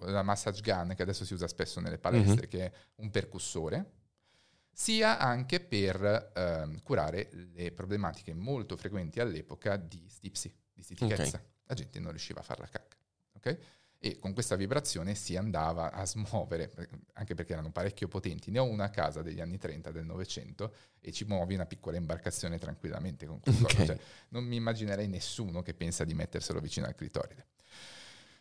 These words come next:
Speaker 1: Praticamente, tra l'altro, ehm, nel primo testo diceva di non farlo sulle donne.
Speaker 2: Ok.
Speaker 1: Di non trattare le donne con la vibrazione, perché non sapevamo cosa potesse succedere.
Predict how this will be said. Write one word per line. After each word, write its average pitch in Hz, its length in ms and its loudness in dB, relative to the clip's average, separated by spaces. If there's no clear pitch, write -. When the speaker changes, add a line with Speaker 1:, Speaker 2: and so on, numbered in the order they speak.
Speaker 1:
Praticamente, 208 840 2
tra 160 160 6
l'altro, 120 680 6
ehm, 92 680 4
nel 113 260 -2
primo 143 320 2
testo - 680 0
diceva 127 260 0
di 127 100 2
non 123 120 -2
farlo 117 240 4
sulle 104 200 0
donne. 104 360 4
Speaker 2:
Ok. 92 420 10
Speaker 1:
Di 104 100 -2
non 196 180 2
trattare 147 360 2
le 120 100 6
donne 107 320 4
con 92 120 0
la 85 60 6
vibrazione, 87 440 0
perché 107 180 -6
non 131 80 0
sapevamo 127 480 2
cosa 104 180 0
potesse - 360 -4
succedere. 85 560 -2